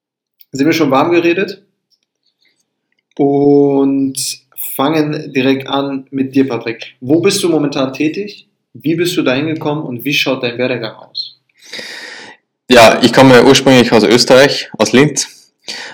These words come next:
Speaker 2: Also die meisten kennen Linz mit Lask Linz. Habe dann, ähm, nach meinem Sport, äh, nach der Sportschule, nach meinem Sportgymnasium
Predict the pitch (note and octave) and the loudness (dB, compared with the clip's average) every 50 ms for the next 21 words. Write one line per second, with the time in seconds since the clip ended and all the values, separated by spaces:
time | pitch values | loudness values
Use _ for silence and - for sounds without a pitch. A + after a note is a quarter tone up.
0 | - - G#2+ G2 G#2 G#2 G2+ G2 G2+ - - - - - - G2+ G2+ G#2+ G#2 - | -4 -2 2 4 6 6 6 6 4 0 -4 -14 -12 -6 0 2 4 4 4 2
1 | A2 - - A2 A2 A2 G#2 G2+ G#2 A2+ A2+ A2+ A2+ A2+ G#2 G2+ G#2+ B2 B2 - | 0 0 2 4 4 6 6 6 6 6 4 4 2 0 2 4 4 2 2 2
2 | - C3 C3+ C#3 C3+ C3+ - - - - - - - - - - - - - - | 2 4 4 4 2 0 -4 -6 -8 -12 -18 -20 -20 -20 -20 -20 -20 -20 -20 -8
3 | - - A2+ A#2 - - A#2+ A#2 B2 B2+ B2 A2+ G#2+ A2+ A2+ A2+ A2 A2 A2+ A2 | 0 2 2 2 4 4 4 6 6 6 6 6 6 6 6 6 6 6 6 6
4 | G#2+ A2 - - - _ _ _ _ - - - _ _ _ _ _ _ G#2+ G#2+ | 4 2 -2 -10 -16 _ _ _ _ -20 -20 -20 _ _ _ _ _ _ 2 2
5 | A#2 A2+ - A#2 G#2+ G#2+ G#2 G2+ G2 - - - - G#2+ A2 A2+ A2+ A2+ A2 - | 2 4 4 4 6 6 6 6 4 2 0 0 4 4 4 4 4 -2 -8 -10
6 | - - - - _ _ - - - F#2+ F#2 F#2+ F#2+ - G2 - - - G2 F#2+ | -10 -10 -12 -18 _ _ -10 -6 -6 -2 -2 -2 -2 -2 -2 -2 2 2 2 2
7 | - - - B2+ C3 A#2 G#2 F#2+ F#2 F#2+ F#2+ - F#2+ F#2+ F#2 F#2 F2+ - - G#2+ | 2 2 4 4 4 6 4 4 4 2 2 0 0 0 0 -2 -4 -2 0 0
8 | F#2+ - - G2 F#2+ F#2 G#2 A2+ - - A#2 A2 G#2+ G#2+ G#2+ - | 0 0 0 0 2 4 4 4 4 4 4 4 4 2 0 -4